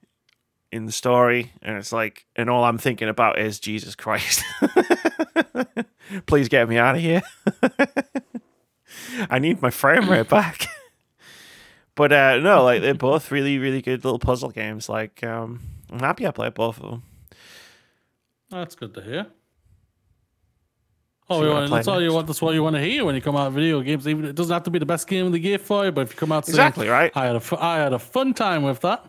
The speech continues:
Speaker 1: Like, I got what I needed out of, out of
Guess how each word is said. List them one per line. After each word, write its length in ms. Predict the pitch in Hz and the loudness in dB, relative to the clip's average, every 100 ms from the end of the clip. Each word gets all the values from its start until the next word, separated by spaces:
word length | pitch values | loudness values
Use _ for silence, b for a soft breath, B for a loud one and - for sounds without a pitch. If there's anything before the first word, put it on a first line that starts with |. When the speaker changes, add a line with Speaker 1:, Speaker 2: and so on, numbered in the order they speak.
| - _ _ _ _ _ - | -20 _ _ _ _ _ 0
Speaker 1:
Like, 460 | 151 160 160 - _ _ _ _ _ - | 4 4 2 -6 _ _ _ _ _ -2
I 100 | 147 | -2
got 240 | 127 160 | 2 2
what 140 | 135 160 | 4 0
I 60 | |
needed 280 | 143 143 131 | 0 -4 -2
out 220 | 107 101 | -2 -2
of, 280 | - 110 - - | -4 -8 -8 -2
out 200 | 113 85 | 0 0
of 280 | 107 104 | -4 -12